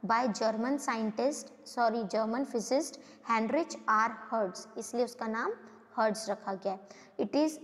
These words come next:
इसको हम denote करते हैं एन से या F से। Frequency of one hertz is one oscillation per second, ये मैं आपको बता चुकी हूँ।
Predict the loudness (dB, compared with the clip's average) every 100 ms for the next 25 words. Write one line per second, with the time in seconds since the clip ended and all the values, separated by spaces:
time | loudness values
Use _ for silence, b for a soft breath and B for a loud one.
0 | -10 -8 0 2 4 4 2 0 2 0
1 | 0 -4 -4 -6 -8 B B B -2 2
2 | 2 2 2 4 6 4 4 2 2 -2
3 | -2 0 0 0 2 2 4 4 4 4
4 | 2 4 2 2 -4 2 2 2 0 0
5 | -2 -10 B B B B _ 2 4 4
6 | 0 -16 -20 -8 0 2 2 0 -2 0
7 | 0 0 0 -6 -2 -2 -2 -8 -4 -2
8 | 0 0 -2 -2 0 2 0 -2 -6 -6